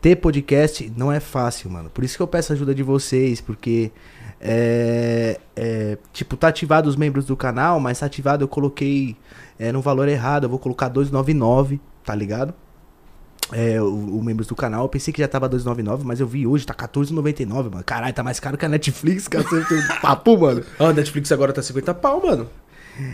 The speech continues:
Speaker 2: Tá tranquilo, tá
Speaker 1: Então,
Speaker 2: tranquilo, chefe.
Speaker 1: vou colocar dois e noventa e nove membros do canal, tá? Então vocês, pô, quem puder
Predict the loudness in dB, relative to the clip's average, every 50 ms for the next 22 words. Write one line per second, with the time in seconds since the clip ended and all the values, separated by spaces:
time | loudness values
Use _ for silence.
0 | -12 -12 -12 -8 -6 -6 -6 -4 0 0 0 0 0 -2 -4 -2 0 2 2 2
1 | 2 0 -2 -4 -6 -8 -8 -6 -2 0 0 4 6 8 8 8 8 6 4 6
2 | 6 6 6 6 6 6 6 6 4 2 4 4 4 4 4 4 4 4 4 4
3 | 4 4 2 2 0 0 0 0 -2 -2 -2 -4 -2 -2 -2 -2 -2 -4 -6 -4
4 | -4 -2 -2 -2 -2 -2 -2 -2 0 -2 -2 -2 -2 -4 -4 0 2 2 2 2
5 | 0 -4 -4 -4 -2 -2 0 0 0 -2 -4